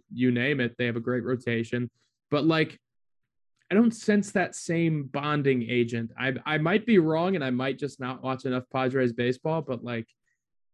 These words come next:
I don't know. They don't have that same feeling. That being said, you're right, still a really great team.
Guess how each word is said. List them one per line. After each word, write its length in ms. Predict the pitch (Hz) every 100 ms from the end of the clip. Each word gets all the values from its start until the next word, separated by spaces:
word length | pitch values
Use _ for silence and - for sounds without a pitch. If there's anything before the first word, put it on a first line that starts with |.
| _ -
I 80 | 233
don't 160 | 311
know. 180 | 320 247
They 160 | 175 185
don't 160 | 240
have 160 | 247 240
that 200 | 247 233
same 580 | - 226 226 226 226 226 _ _ _
feeling. 460 | - 220 220 127 113 _ _
That 160 | 175 190
being 140 | 190
said, 340 | - 180 139 117 _ - - _ _
you're 260 | 131 131 127
right, 240 | 135 117 -
still 280 | - 143 123
a 60 | 113 - 123
really 320 | 135 139 123
great 280 | 120 120 113
team. 260 | 123 117